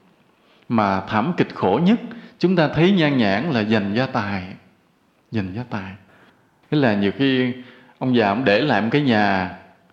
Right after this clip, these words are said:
rồi là ông chết rồi là các con, tức là sau khi mà chia được cái nhà đó xong thì những người con trong gia đình suốt đời không bao giờ nhìn mặt nhau nữa. Vì lúc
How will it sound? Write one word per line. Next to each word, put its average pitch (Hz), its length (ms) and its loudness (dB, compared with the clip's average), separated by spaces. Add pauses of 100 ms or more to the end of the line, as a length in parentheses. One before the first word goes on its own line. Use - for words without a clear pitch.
(120)
rồi 95 300 -4
là 92 360 -4 (640)
ông 127 140 -4
chết 175 260 0
rồi 110 220 2
là 92 120 -4
các 156 240 -8
con, 123 440 -4 (800)
tức 131 80 -6
là 98 400 -4 (560)
sau 143 180 0
khi 139 220 0
mà 113 120 0
chia 151 260 2
được 120 200 0
cái 156 80 -2
nhà 113 220 2
đó 117 100 0
xong 131 320 -2
thì 101 280 0
những 107 260 -2
người 104 180 2
con 127 280 -2
trong 127 160 -2
gia 123 60 2
đình 104 240 -2 (240)
suốt 226 220 0 (100)
đời 101 340 2
không 151 220 -2
bao 139 100 2
giờ 113 320 2
nhìn 104 220 2
mặt 98 200 -2
nhau 123 160 -4
nữa. 107 200 -6 (1400)
Vì 110 220 2
lúc 123 140 2